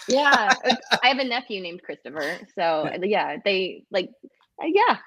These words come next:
Speaker 1: I, I don't know why we, like, that's just nice. So now we can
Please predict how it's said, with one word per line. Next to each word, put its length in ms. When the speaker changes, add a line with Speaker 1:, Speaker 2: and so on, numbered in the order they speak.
Speaker 1:
I, 360
I 40
don't 140
know 80
why 220
we, 420
like, 180
that's 200
just 180
nice. 260
So 60
now 160
we 100
can 200